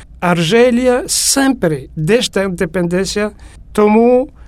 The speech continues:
eh, para a sua política externa alguns princípios de base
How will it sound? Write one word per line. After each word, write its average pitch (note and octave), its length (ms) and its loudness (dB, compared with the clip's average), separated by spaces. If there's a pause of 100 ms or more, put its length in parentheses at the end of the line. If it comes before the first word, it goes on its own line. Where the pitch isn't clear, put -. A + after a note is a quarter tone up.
(200)
eh, F#3 200 2
para G3+ 300 2
a G3 60 -4
sua F#3 380 0
política F#3+ 560 -2
externa F3 720 0 (300)
alguns F#3+ 460 2
princípios E3 840 -2 (200)
de E3+ 160 2
base E3 460 -2